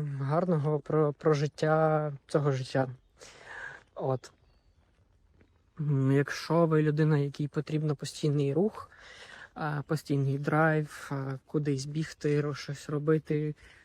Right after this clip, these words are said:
е, кудись їхати, напевно, це не дуже для вас. Е, і, напевно, не дуже для мене. Тому що я якраз та людина. Е, от. Е, тут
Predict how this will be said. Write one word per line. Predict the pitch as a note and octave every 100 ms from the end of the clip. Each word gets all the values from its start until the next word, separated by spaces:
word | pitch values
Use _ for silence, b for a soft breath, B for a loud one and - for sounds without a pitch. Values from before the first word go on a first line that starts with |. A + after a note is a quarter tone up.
| -
е, | D3 -
кудись | D3+ C#3
їхати, | F3+ - -
напевно, | D3+ D3 - - G3 F#3+ E3+
це | D3 - D3+ D#3
не | D#3+ D3
дуже | D3 D3+ C#3+
для | C#3 C3+
вас. | - - - - _ _ _ b b b b b b b -
Е, | G3 E3+ E3+ -
і, | F#3+ F#3+
напевно, | F#3 - F#3 F3+
не | E3+
дуже | D#3+ E3
для | D#3+ D#3
мене. | C#3+ C3 F3 - - _ _ _ _ -
Тому | D#3 D3+
що | - - D3 D3 D3 D3 -
я | C#3+ C#3
якраз | C#3 C#3 D3
та | - C#3
людина. | C#3 D3 F3 B B B B B B B B -
Е, | D#3 D3 C#3+ C#3 C#3 _ -
от. | C#3+ C#3 - _ _ _ _ _ _ - - -
Е, | D3 D3
тут | G3+ - -